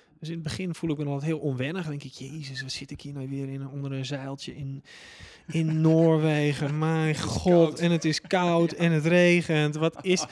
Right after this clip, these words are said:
Speaker 1: ja, nee,
Speaker 2: Ja,
Speaker 1: serieus.
Speaker 2: ja.
Speaker 1: Dus dan denk ik echt van, "Dit vind ik gewoon helemaal niet leuk." Maar dan komt er altijd zo'n soort switch even en dan denk je, "Oh, wauw, wat is het eigenlijk te gek. En wat voelt het goed om hier te zijn. En oh, wat is het s-,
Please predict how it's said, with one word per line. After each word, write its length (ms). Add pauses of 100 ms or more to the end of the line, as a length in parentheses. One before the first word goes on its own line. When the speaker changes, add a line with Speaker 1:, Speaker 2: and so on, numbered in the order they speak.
(200)
Speaker 1:
ja, 140
nee, 80
Speaker 2:
Ja, 60
Speaker 1:
serieus. 460
Speaker 2:
ja. 80
Speaker 1:
Dus 80
dan 120
denk 200
ik 80
echt 160
van, 120
"Dit 120
vind 140
ik 60
gewoon 160
helemaal 200
niet 140
leuk." 340 (680)
Maar 180
dan 440 (200)
komt 240
er 80
altijd 280
zo'n 180
soort 220
switch 380
even 440
en 140
dan 140
denk 140
je, 120
"Oh, 420
wauw, 520 (200)
wat 160
is 80
het 100
eigenlijk 300
te 80 (100)
gek. 280 (180)
En 100
wat 140
voelt 220
het 100
goed 240
om 80
hier 100
te 120
zijn. 340
En 220 (280)
oh, 240
wat 140
is 140
het 120
s-, 320